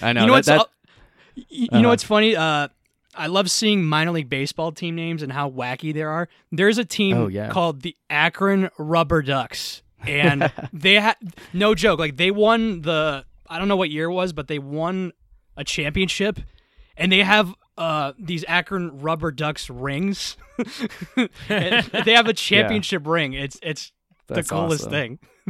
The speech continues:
Speaker 2: <laughs> It's like, wow,
Speaker 1: Yeah.
Speaker 2: th-, this is a
Speaker 1: Um,
Speaker 2: world s-, this is a ring I would wanna win. <laughs>
Speaker 1: So, uh, one for me, Burt's Bees Lip Balm.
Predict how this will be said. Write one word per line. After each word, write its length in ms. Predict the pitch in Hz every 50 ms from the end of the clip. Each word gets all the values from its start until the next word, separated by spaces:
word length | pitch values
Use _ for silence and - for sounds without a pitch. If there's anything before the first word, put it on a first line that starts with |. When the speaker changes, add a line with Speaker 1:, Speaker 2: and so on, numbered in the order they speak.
| -
Speaker 2:
<laughs> 100 | - 214 - - - - - - 196 - - - - _ _ _ _ _ _ _ _ _
It's 80 | -
like, 140 | 151 143 127
wow, 220 | 135 147 147 135
Speaker 1:
Yeah. 180 | 113 107 101 95
Speaker 2:
th-, 120 | 95 160 -
this 260 | 175 220 233 - 113
is 80 | - -
a 60 | 170
Speaker 1:
Um, 40 | 151
Speaker 2:
world 180 | 156 170 170 165
s-, 160 | - - 185 -
this 220 | 170 196 208 190
is 100 | 196 165
a 60 | 151
ring 180 | 143 151 147 143
I 160 | 135 139 147
would 140 | 143 139 127
wanna 220 | 120 113 113 117
win. 200 | 113 113 113 113 - - - 185 - _ - - - -
<laughs> 100 | 233 185 _ _ _ _ _ _ _ _ - - - - - - - _ _ _ _ _ _ _
Speaker 1:
So, 500 | - - 139 139 131 127 123 120 117 - _ _ - - _
uh, 60 | - 123
one 300 | 127 131 123 123 120 120
for 240 | - - - 127
me, 560 | 117 113 107 107 110 107 110 110 110 113 120 -
Burt's 400 | - 104 95 120 113 113 - -
Bees 440 | - - 117 113 107 107 107 104 92
Lip 360 | 95 101 104 113 127 123 _
Balm. 500 | - 117 107 107 113 120 120 131 135 143